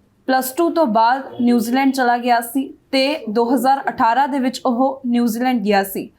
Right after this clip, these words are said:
ਤੇ ਹੁਣ ਭੇਤ ਭਰੇ ਹਾਲਾਤਾਂ ਦੇ ਵਿੱਚ ਉਸ ਦੀ ਲਾਸ਼ ਮਿਲੀ ਹੈ ਤੇ ਉਸ ਦੇ ਦੋਸਤ ਨੂੰ ਇੱਕ ਫੋਨ ਆਇਆ ਸੀ। ਫੋਨ ਤੋਂ ਹੀ ਸੂਚਨਾ ਮਿਲੀ ਹੈ ਕਿ ਉਸ ਦੀ ਲਾਸ਼ ਇਸ ਤਰੀਕੇ ਦੇ ਨਾਲ ਬਰਾਮਦ ਪੁਲਿਸ ਦੇ ਵੱਲੋਂ ਕੀਤੀ ਗਈ ਹੈ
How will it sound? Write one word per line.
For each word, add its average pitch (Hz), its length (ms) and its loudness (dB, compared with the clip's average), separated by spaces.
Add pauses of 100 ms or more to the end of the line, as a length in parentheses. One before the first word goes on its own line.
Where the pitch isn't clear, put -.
(440)
ਤੇ 269 100 2 (440)
ਹੁਣ 320 200 4 (440)
ਭੇਤ 254 280 0
ਭਰੇ 277 200 2
ਹਾਲਾਤਾਂ 254 460 2
ਦੇ 277 100 0
ਵਿੱਚ 269 240 -2
ਉਸ 233 140 -2
ਦੀ 254 200 0
ਲਾਸ਼ 214 400 0
ਮਿਲੀ 247 280 4
ਹੈ 240 160 0 (360)
ਤੇ 254 80 2
ਉਸ 262 180 0
ਦੇ 311 120 -2
ਦੋਸਤ 240 500 -2
ਨੂੰ 285 320 2
ਇੱਕ 277 180 -4
ਫੋਨ 254 400 0
ਆਇਆ 247 280 2
ਸੀ। 285 300 -4 (200)
ਫੋਨ 277 300 0
ਤੋਂ 269 180 0
ਹੀ 277 140 0
ਸੂਚਨਾ 254 480 -2
ਮਿਲੀ 254 340 0
ਹੈ 262 120 0 (460)
ਕਿ 285 380 -2
ਉਸ 254 240 0
ਦੀ 294 320 0 (240)
ਲਾਸ਼ 247 480 2 (100)
ਇਸ 254 120 -2
ਤਰੀਕੇ 247 440 0
ਦੇ 254 140 2
ਨਾਲ 233 280 2
ਬਰਾਮਦ 226 460 0
ਪੁਲਿਸ 233 300 -4
ਦੇ 240 100 -2
ਵੱਲੋਂ 214 260 0
ਕੀਤੀ 202 420 -6
ਗਈ 190 220 2
ਹੈ 190 140 -4